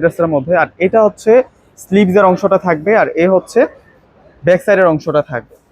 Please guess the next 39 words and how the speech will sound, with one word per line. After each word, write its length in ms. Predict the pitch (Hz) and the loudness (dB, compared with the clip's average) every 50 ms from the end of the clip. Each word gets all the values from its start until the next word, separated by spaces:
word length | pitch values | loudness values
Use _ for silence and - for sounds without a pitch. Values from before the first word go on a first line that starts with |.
| - | -10
আমরা 120 | 160 170 175 - | -4 -4 -4 0
ফ্রন্টের 300 | 196 180 180 180 208 196 196 | 2 0 2 2 2 2 2
অংশটা 240 | 185 180 220 208 196 165 | 2 2 0 0 2 2
আবারও 180 | 156 156 190 202 190 | 2 2 2 2 2
আপনাদেরকে 340 | 196 190 180 180 175 - 175 151 | 0 -2 -2 -2 -2 -4 -4 -4
দেখিয়ে 240 | 160 156 - 185 160 | -4 -4 -4 -6 -6
দিচ্ছি 160 | 160 156 - 170 151 | -6 -8 -12 -10 -2
ভিউয়ার্সরা। 380 | 160 156 147 139 - - 240 294 _ _ _ _ _ _ _ - | 0 0 0 0 -2 -6 -6 -6 _ _ _ _ _ _ _ -4
অবশ্যই 340 | - 180 226 233 - 269 214 | -2 0 0 0 0 0 0
যারা 140 | 240 240 247 220 | 2 2 4 2
অর্ডার 180 | 202 202 226 233 220 226 | 2 2 2 0 0 0
করবেন 200 | 220 208 220 202 175 | -2 -2 0 0 0
আমাদের 180 | 185 190 202 196 202 | 0 0 0 0 -2
কাছে 120 | 202 - 220 214 | -4 -2 -4 -6
এই 40 | - - | -4 -4
প্রোডাক্টটা, 320 | 202 190 196 190 - 226 220 _ - | -2 -2 -2 -2 -2 -4 -4 _ -2
ফ্রন্টের 300 | 185 180 180 175 190 190 190 - | -2 -2 -2 0 -2 -4 -4 -4
স্ক্রিনশটটা 400 | - 214 202 180 - 202 - 214 208 | -2 -4 -4 -2 -2 -2 0 0 0
কিন্তু 160 | 226 214 - 190 | 0 0 0 0
আমাদের 220 | - 175 165 175 160 170 | 0 2 2 0 0 0
কাছে 140 | - - 180 - | -2 -4 -4 -4
পাঠাবেন। 320 | 139 127 147 147 113 110 - _ _ _ _ _ _ _ _ - | -4 -4 -4 -6 -8 -8 -10 _ _ _ _ _ _ _ _ -2
তো 40 | 151 165 170 | 0 0 0
এখন 120 | - 226 208 185 | 0 0 0 2
দেখাবো 220 | 196 196 233 240 247 | 2 2 2 2 2
হচ্ছে 160 | 240 240 - 226 196 | 2 0 0 -2 -2
আপনাদেরকে 380 | - 202 196 190 180 165 - 214 208 - | 0 0 0 0 0 0 -2 -6 -4 -2
সালোয়ার। 320 | 185 147 139 131 107 98 - - - | -2 0 2 2 0 -2 -4 -8 -6
এই 40 | 151 147 | -2 -2
ড্রেসের 240 | 165 175 - 196 196 | -2 -2 -2 -2 -2
সাথে 140 | 196 196 190 | 0 0 0
যে 60 | 202 196 - - | 0 0 0 0
সালোয়ার 300 | 170 165 175 185 196 190 180 | 0 2 4 4 4 4 2
আসছে, 160 | 170 - - 180 - | 0 -2 -6 -8 -4
সালোয়ারটা 300 | - 160 165 170 160 180 156 151 | -2 0 0 0 0 0 -2 -2
দেখিয়ে 220 | 151 - 180 165 | -2 -4 -4 -4
দিব 100 | 170 156 156 151 | -2 -2 -2 -2
এখন 120 | 170 156 143 | -2 -4 -4
আপনাদেরকে। 380 | - - 143 131 127 123 - | -2 -2 0 0 0 -2 -2